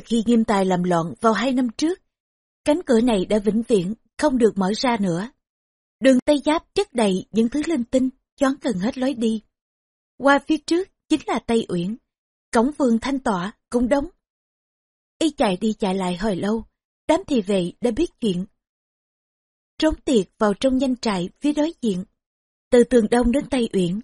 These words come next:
lại thêm hơn hai dặm, đi mất cả canh giờ. Tào Thực đã đánh rơi đai mũ từ lúc nào, tóc tai rủ rượi, kiệt sức ngã xuống đường. Ngẩng lên nhìn ba tòa đồng tước đài, ở sâu trong vườn Ngự Uyển. Tào Tháo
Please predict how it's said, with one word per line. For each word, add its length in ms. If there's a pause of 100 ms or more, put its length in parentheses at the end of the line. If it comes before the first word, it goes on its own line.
(120)
lại 220
thêm 140
hơn 200
hai 200
dặm, 260 (500)
đi 120
mất 280
cả 220
canh 200
giờ. 200 (640)
Tào 160
Thực 220
đã 100
đánh 220
rơi 340 (100)
đai 160
mũ 340 (180)
từ 80
lúc 280
nào, 240 (400)
tóc 220
tai 160
rủ 220
rượi, 320 (440)
kiệt 120 (120)
sức 180
ngã 200
xuống 240
đường. 220 (1400)
Ngẩng 220
lên 180
nhìn 340
ba 120
tòa 200
đồng 220
tước 300
đài, 260 (360)
ở 260
sâu 220
trong 280
vườn 180
Ngự 220
Uyển. 280 (580)
Tào 160
Tháo 280